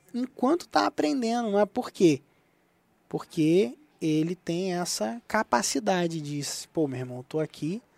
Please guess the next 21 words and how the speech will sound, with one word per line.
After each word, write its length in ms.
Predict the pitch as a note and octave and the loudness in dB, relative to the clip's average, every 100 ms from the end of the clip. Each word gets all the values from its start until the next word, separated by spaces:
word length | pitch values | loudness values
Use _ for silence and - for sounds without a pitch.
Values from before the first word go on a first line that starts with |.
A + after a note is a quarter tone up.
| _ _ _ _ - | _ _ _ _ -6
esse 180 | C#3+ E3 | -4 -2
ambiente 480 | D3+ D3+ C#3+ C#3 D3+ | -2 -2 -4 -4 -4
é 80 | |
novo, 560 | C#3 C3 C3 G3+ A#3+ D4 - _ _ _ _ _ _ _ _ _ _ | -4 -2 0 0 0 -6 -12 _ _ _ _ _ _ _ _ _ _
eu 80 | C#3+ | -6
preciso 440 | D#3 C#3+ - C#3 | -4 -4 -4 -6
aprender, 400 | D#3+ - A3 F3 | -6 -8 -8 -6
eu 80 | D3 | -6
preciso 260 | - D3+ D3+ | -8 -12 -8
tá 220 | F3 F3+ | -6 -4
junto 240 | D#3 F3+ | -6 -10
com 120 | - F#3+ | -12 -14
quem 220 | - B3+ | -12 -12
sabe 540 | - F#3+ F3 D3+ C3 _ _ _ _ _ _ | -8 -6 -6 -8 -14 _ _ _ _ _ _
desse 280 | D3+ C#3+ - | -8 -6 -6
negócio, 500 | C3+ B2+ C3 - - - | -8 -10 -12 -16 -18 -16
com 80 | |
quem 180 | C3+ D3 | -10 -6
domina 460 | E3+ F#3+ F3 G#3 G3+ | -4 -2 -4 -6 -6
isso, 200 | D#3+ D#3 | -4 -2
apesar 680 | - F3 D#3 D3 F3 B3+ | 4 4 6 2 0 -2